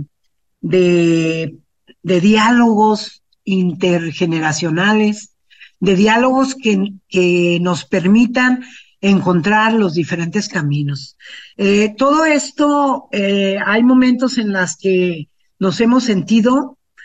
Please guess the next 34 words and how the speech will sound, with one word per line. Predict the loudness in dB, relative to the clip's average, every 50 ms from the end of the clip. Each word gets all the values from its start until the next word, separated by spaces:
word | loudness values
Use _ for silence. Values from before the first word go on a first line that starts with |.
| -20 _ _ _ _ _ _ -10 -8 -4
así | -4 -2 -2 -2 -2 0
como | 2 2 2 2
que, | 0 -4 -4 -2 2
ay, | 2 4 4 4 2 0 -4 -8 _ _ _ _ _ _ _ _
¿por | -2 0 0 2
dónde, | 2 4 4 4 4 2
pues? | 0 -2 0 0 0 0 -2
¿Por | -2 -2 -2 0
dónde, | 2 2 2 4 4 4 2
no? | 2 2 2 0 -2 -4 -10 -18 _ _
Nos | 0 0 2 2
llega | 2 0 0 0 0 2
mucha | 2 2 2 0 0
incertidumbre. | 0 0 0 0 -2 -4 -2 -2 0 2 2 2 2 2 -2 -6 -8 -14 _ _ _ _ _ _ _ _ _
Pero | 0 0 2 2 2
yo | 2 2 2 0 0
confío | 0 -2 -2 0 2 4 4 4 2 0 -2
que | -2 -2 -2 -2 -2 -4 -4
estamos | -6 -4 -4 -2 0 0 -2 -2
por, | -2 -2 -2 0 -2 -2 -4 -6 -10
por | _ -4 -4 -2 -2
dar | 0 0 0 0 2
en | 0 0 0
este | -2 -4 -8 -8
tema | -6 -4 -4 -2 -2
de | -2 -2
la | -4 -4
participación | -6 -8 -10 -8 -12 -14 -12 -12 -12 -10 -10 -10 -8
política | -6 -6 -6 -6 -8 -10 -8 -6 -4
de | -4 -4
las | -4
mujeres | -6 -8 -8 -8 -6 -6 -6 -8 -12 _ -20 _ _ _ _ _
un | -2 -2 -2
salto | 0 -2 -2 -4 -4 -4 -4 -4 -2 -2 -4 -8 -12